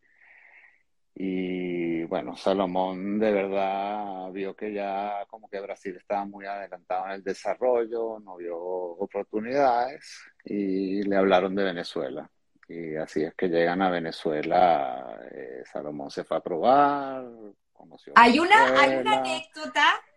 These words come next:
Speaker 2: lo que pasa que me encanta y al final hablamos de historias que contar. Eh, hay una anécdota que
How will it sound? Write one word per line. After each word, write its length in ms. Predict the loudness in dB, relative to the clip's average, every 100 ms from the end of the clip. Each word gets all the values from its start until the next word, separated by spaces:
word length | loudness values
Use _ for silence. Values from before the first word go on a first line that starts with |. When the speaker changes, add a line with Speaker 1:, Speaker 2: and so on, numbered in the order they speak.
| _
Speaker 2:
lo 220 | -6 -4
que 100 | -4
pasa 260 | -4 -4 -4
que 120 | -8
me 80 | -6
encanta 500 | -6 0 0 0 -2
y 60 | -4
al 120 | -8
final 380 | -4 2 2 2
hablamos 400 | 2 2 0 -6
de 100 | -10
historias 420 | -10 -10 -10 -10
que 120 | -10
contar. 760 | -6 -8 -2 2 2 2 -2 -12 _ _ _ _ -4
Eh, 360 | 0 2 0 0
hay 180 | 0 0
una 140 | -2
anécdota 600 | -2 -4 -8 -6 0 -2
que 380 | 0 -2 -2 -6